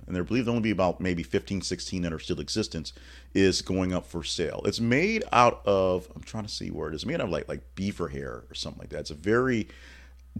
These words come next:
dense-ish, uh, kind of, uh, material. So they do survive 'cause they are meant to survive, you know, in the battles of war. The big issue is it's been a long time since Napoleon ru-, roamed the earth, and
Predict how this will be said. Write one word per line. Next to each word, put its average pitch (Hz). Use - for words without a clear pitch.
dense-ish, 110
uh, 90
kind 90
of, 82
uh, 85
material. 85
So 113
they 117
do 185
survive 104
'cause 85
they 101
are 98
meant 107
to -
survive, 90
you 92
know, 85
in 90
the 80
battles 80
of -
war. 110
The -
big 78
issue 95
is -
it's 98
been 82
a 78
long 73
time 101
since 76
Napoleon 78
ru-, 80
roamed 80
the 78
earth, 85
and 95